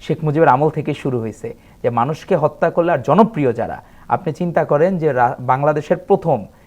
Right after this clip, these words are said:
যে স্বাধীন বাংলাদেশে এম এ জলিলের মতো তারা যে বিরচিত ভূমিকা সেক্টর কমান্ডার ছিলেন, তাকে প্রথম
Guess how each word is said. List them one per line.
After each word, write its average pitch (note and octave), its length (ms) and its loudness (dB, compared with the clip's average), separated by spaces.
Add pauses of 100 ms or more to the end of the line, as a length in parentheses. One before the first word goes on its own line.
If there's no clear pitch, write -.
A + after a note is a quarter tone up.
(140)
যে B2 140 -2
স্বাধীন F#3+ 400 4
বাংলাদেশে B2 560 0
এম F3 220 2
এ G#3+ 100 4
জলিলের F3+ 420 2
মতো C3 400 -4 (340)
তারা A#2+ 280 4
যে C3 240 2
বিরচিত D3+ 460 0
ভূমিকা D3 360 -2
সেক্টর - 360 2
কমান্ডার C#3+ 340 2
ছিলেন, A#2+ 300 -6 (260)
তাকে D3 280 4
প্রথম - 400 0